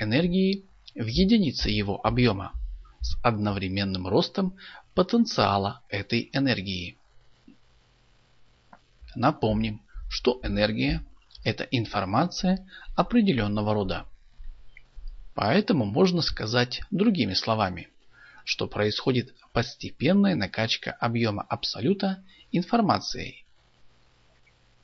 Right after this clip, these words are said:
Но содержа в себе все, Абсолют сам –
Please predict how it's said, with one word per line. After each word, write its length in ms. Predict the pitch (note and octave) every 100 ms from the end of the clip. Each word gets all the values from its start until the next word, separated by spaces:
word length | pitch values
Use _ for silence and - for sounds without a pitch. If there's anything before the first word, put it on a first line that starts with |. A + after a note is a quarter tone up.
| - _ _ _ _ - _ - _
Но 200 | - G#2
содержа 520 | G#2 A2+ A#2 A2+ A2+ G#2
в 60 |
себе 400 | - - G#2 - -
все, 320 | - G3 A#3 - _ _ - -
Абсолют 680 | A#2 - - G2+ G3 A#3 - _ _
сам – 500 | - - G#3 A#2+ G2